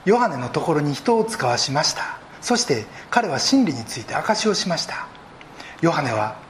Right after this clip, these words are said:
燃えて輝く灯火であり、あなた方はしばらくの間、その光の中で大いに喜ぼうとしました」って。彼はイエスの露晴らしとして登場し、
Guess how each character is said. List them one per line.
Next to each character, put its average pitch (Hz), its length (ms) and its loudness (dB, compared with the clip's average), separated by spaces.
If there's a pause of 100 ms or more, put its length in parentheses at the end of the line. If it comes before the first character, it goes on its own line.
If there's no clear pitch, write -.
(440)
燃 190 220 4
え 135 60 -2
て 117 180 -4
輝 180 480 2
く 165 160 -4
灯 220 260 4
火 196 240 2
で 160 140 4
あ - 100 -2
り、 - 60 -10 (420)
あ 175 80 4
な 175 140 2
た 226 100 6
方 180 220 0
は 120 80 2
し - 120 2
ば 202 100 6
ら 165 100 -2
く 123 80 -6
の 120 100 -2
間、 120 360 -4 (280)
そ 220 180 2
の 220 120 6
光 240 360 0
の 233 140 4
中 143 240 0
で - 160 -8 (300)
大 277 380 6
い 175 40 0
に 139 120 -4
喜 120 100 0
ぼ 226 560 4
う 208 100 -2
と 220 140 -2
し - 180 2
ま - 140 0
し - 80 -6
た」 - 80 -4
っ - 0 - (460)
て。 - 60 -14 (2750)
彼 294 200 6
は 139 120 0
イ 151 140 2
エ 226 60 4
ス - 140 -4
の 117 100 -6
露 202 280 2
晴 247 220 4
ら - 40 -2
し - 80 -8
と 107 140 -6
し - 60 -6
て - 200 -12
登 147 220 2
場 127 200 2
し、 - 200 0